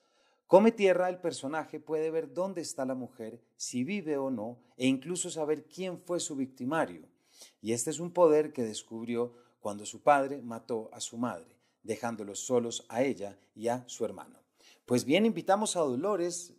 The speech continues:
y grabamos nuestro capítulo aquí en Cuenca para que nos contara no solamente de lo que ha sido la vida de Come Tierra y la trayectoria de su primera novela,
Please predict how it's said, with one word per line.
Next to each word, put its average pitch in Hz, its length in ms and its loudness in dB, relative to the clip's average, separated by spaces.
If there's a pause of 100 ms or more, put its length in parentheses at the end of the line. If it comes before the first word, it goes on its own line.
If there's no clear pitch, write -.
y 92 140 -20
grabamos 139 440 0
nuestro 151 240 -10
capítulo 123 460 -8
aquí 143 220 -10
en 135 120 -8
Cuenca 131 420 -4
para 131 200 -2
que 123 100 -10
nos 113 160 -12
contara 147 460 -2
no 180 100 -8
solamente 175 600 -6
de 131 100 -4
lo 120 100 -8
que 127 100 -12
ha 117 40 -8
sido 147 320 -8
la 123 100 2
vida 127 380 -2 (340)
de 113 80 -6
Come 110 240 -2
Tierra 143 400 0
y 127 60 -2
la 107 120 -4
trayectoria 110 720 -2
de 98 80 -8
su 104 140 -16
primera 117 340 -6
novela, 131 440 -6